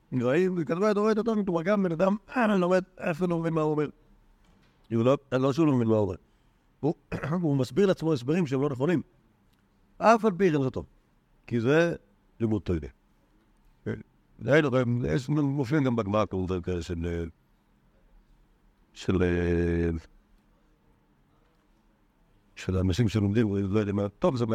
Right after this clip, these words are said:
זה... זה, אה, הנה. אפשר, אפשר להתבונן בזה, ב, ב,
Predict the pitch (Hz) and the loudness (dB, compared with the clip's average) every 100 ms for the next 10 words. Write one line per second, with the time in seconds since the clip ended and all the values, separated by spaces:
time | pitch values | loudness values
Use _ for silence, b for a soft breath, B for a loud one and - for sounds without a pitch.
0 | 113 98 - _ _ - 90 95 92 90 | -2 -4 -8 _ _ -10 -2 -2 0 -2
1 | 90 90 92 92 92 - _ _ _ _ | -4 -4 -6 -6 -10 -16 _ _ _ _
2 | _ _ _ 90 78 - _ _ _ _ | _ _ _ -4 -4 -6 _ _ _ _
3 | _ - 120 104 - 135 95 95 95 90 | _ -2 0 2 4 4 4 2 2 0
4 | 82 85 85 90 | -2 -2 -2 -4